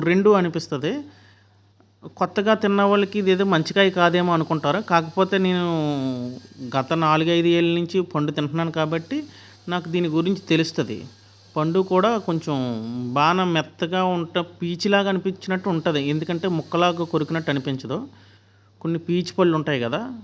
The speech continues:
ఆ టైప్‌లో ఉంటది. ఇది పరియ, పరియ పండు.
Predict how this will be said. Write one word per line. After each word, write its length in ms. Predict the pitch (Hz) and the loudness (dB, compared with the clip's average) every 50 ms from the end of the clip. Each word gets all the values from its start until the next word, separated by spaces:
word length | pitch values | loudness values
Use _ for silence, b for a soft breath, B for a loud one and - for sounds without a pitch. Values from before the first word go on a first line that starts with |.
| - - - | -12 -4 0
ఆ 100 | 139 151 160 | 2 2 4
టైప్‌లో 400 | 151 160 151 151 143 151 156 151 | 4 2 2 2 2 2 0 0
ఉంటది. 380 | 143 131 127 131 117 117 156 247 277 - b b b b b _ | 0 0 -2 -2 -4 -4 -6 -8 -8 -12 b b b b b _
ఇది 160 | 151 156 165 160 | -6 -4 -4 -2
పరియ, 300 | - - 139 135 131 139 151 185 208 - - 165 | -2 0 0 2 2 2 0 0 -2 -6 -12 -10
పరియ 280 | - 151 143 143 147 165 | -6 -4 -2 0 0 -2
పండు. 340 | 147 - 147 131 120 135 175 | 0 0 -2 0 0 -2 -2